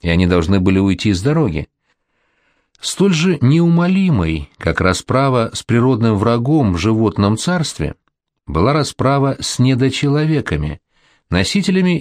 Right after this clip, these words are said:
идеи равенства и революции. Идея прусского юнкерства и прусской империи — война. Войну мы всегда противопоставляем революции,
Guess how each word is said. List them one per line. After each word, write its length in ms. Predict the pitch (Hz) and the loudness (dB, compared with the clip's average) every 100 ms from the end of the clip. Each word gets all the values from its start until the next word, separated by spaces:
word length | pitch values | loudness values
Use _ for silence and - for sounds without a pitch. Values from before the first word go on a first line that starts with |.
| 131 | -2
идеи 280 | 123 170 160 | 0 0 2
равенства 680 | 135 160 156 151 - 143 151 | 0 0 0 -2 -2 -2 -2
и 140 | 147 | 0
революции. 640 | 139 139 104 71 - - - _ _ _ _ _ _ _ _ _ | 0 0 -2 -4 -10 -12 -16 _ _ _ _ _ _ _ _ _
Идея 460 | 80 76 85 113 101 | -2 0 2 2 2
прусского 560 | - 107 107 - 90 90 | 0 0 0 0 2 2
юнкерства 800 | 92 135 131 82 76 - 85 85 | 2 2 0 -2 -4 -2 0 0
и 300 | 73 87 80 | 0 0 0
прусской 540 | - 104 90 - 90 | 0 0 0 0 0
империи — 600 | 87 - 90 92 113 131 _ _ _ - | 0 0 0 2 -2 -4 _ _ _ -4
война. 480 | 78 82 104 131 92 _ _ _ _ _ _ _ _ _ - | 0 0 0 -2 -6 _ _ _ _ _ _ _ _ _ -6
Войну 420 | 80 123 185 240 | 0 2 4 2
мы 240 | 214 202 202 | 2 2 0
всегда 540 | - 139 135 170 180 | -2 -2 0 0 0
противопоставляем 1120 | 143 151 151 147 135 117 123 120 143 156 147 | 0 0 2 0 0 0 0 0 0 0 0
революции, 800 | 123 139 156 156 95 - - 73 | 0 0 2 0 -2 -4 -6 -8